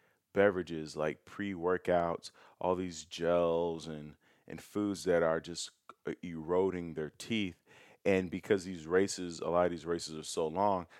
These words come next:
the sugar's just sitting there destroying their enamel. Um, and, you know, and I'm guilty, as, you know, especially these, uh, caffeinated drinks that have a lot of acid in them. And, uh, and so at the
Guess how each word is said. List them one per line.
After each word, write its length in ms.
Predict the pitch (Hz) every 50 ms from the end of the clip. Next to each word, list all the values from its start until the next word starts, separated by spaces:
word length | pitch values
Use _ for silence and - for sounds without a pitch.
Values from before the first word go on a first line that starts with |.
| - _ -
the 80 | 85
sugar's 360 | - - - 107 95 92 80
just 200 | 80 85 78 -
sitting 380 | - - 113 110 101 98 90 82
there 340 | 82 82 80 80 80 78 - _ - - _ _
destroying 640 | - - - - - - 95 90 90 90 85 82
their 340 | 78 85 82 80 78 78 76 - _ _
enamel. 680 | - 76 73 80 85 87 90 82 71 67 65 65 - - _ _ _ - - _ - -
Um, 600 | 85 85 82 80 78 78 76 76 73 71 - - -
and, 140 | 87 85 87
you 100 | 92 90
know, 120 | 85 78
and 120 | 78 87 92
I'm 100 | 92 90
guilty, 360 | 85 92 92 87 - - 90
as, 140 | 82 - - -
you 100 | 107 107
know, 140 | 95 82
especially 560 | 78 - - - 135 156 - - - 104 95 87
these, 280 | 92 87 85 82 - - _ - _ _ _ -
uh, 200 | - 85 80 73 73 -
caffeinated 720 | - - 101 101 101 104 - - 104 98 98 98 95 90 85
drinks 500 | - - 92 92 92 85 - - - - - _ _ _ - - _ _
that 240 | - 92 87 - -
have 160 | 90 95 85
a 40 | 92
lot 260 | 87 87 85 85 82
of 100 | 85 78 - -
acid 540 | - 85 92 95 95 - - - 85 78 - -
in 260 | - 101 117 117 107
them. 320 | 90 85 82 80 80 78 - _ _ _ - - _ _ _ _ _ _ -
And, 440 | 98 95 92 90 90 90 87 82 -
uh, 460 | 90 87 87 85 85 82 80 80 78 - _ _ - _
and 100 | - 92
so 160 | - - 110 98
at 120 | 92 -
the 100 | 92 76